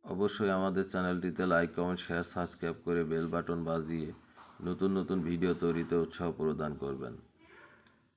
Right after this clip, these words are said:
বালাইনাশকের মাত্রা অতিরিক্ত ব্যবহার মানব স্বাস্থ্য ও পরিবেশের জন্য ক্ষতিকর।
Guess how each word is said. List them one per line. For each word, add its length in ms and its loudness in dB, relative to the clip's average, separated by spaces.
বালাইনাশকের 880 4
মাত্রা 420 2
অতিরিক্ত 460 0
ব্যবহার 480 2
মানব 260 -2
স্বাস্থ্য 360 -6
ও 80 2
পরিবেশের 540 -2
জন্য 260 -2
ক্ষতিকর। 500 -10